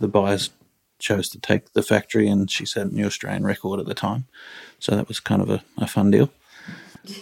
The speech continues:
Speaker 1: Yeah.
Speaker 2: We had
Speaker 1: Well
Speaker 2: a lot of debate over those lots, because one's, yeah, they're both two of our, I guess, our favourite cows, <laughs> um, about whether we would actually offer them or not. Um, so it took a fair bit of convincing, I think, on, on my behalf to <laughs> allow me to, to catalogue my favourite cow.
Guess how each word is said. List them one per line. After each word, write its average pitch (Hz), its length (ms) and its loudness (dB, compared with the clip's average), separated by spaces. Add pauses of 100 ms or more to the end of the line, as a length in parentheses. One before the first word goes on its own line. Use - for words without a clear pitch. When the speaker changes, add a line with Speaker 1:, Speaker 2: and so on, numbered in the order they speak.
(200)
Speaker 1:
Yeah. - 200 2
Speaker 2:
We 233 100 -6
had 233 100 0
Speaker 1:
Well 233 180 6
Speaker 2:
a 240 80 -4
lot 233 100 -4
of 196 60 -8
debate 170 340 0
over 165 200 0
those 160 280 -4
lots, 165 320 -6
because 170 200 2
one's, 165 520 4
yeah, 165 200 0
they're - 160 0
both 170 340 2
two 175 160 -2
of 156 80 2
our, 156 180 -2
I - 60 -8
guess, 165 220 -6
our 160 160 -12
favourite 156 360 -8
cows, - 640 -12
<laughs> 214 180 -2
um, - 420 2 (240)
about 175 260 6
whether 170 180 8
we 160 120 6
would 156 100 4
actually 156 400 0
offer 160 240 -4
them 151 460 0
or 160 160 -4
not. - 280 -4 (600)
Um, 165 260 -10
so - 140 -2
it 160 60 -6
took 170 100 -2
a 165 60 4
fair 160 180 4
bit 160 100 2
of 156 80 2
convincing, 156 540 0
I 160 60 -2
think, 156 220 -2
on, 156 300 2
on 160 140 0
my 151 160 0
behalf 160 400 -4
to 170 180 0 (220)
<laughs> - 160 -4
allow 185 420 6
me 175 140 8
to, 170 200 2 (340)
to 226 100 6
catalogue 175 340 6
my 175 120 6
favourite 175 360 4
cow. 196 280 6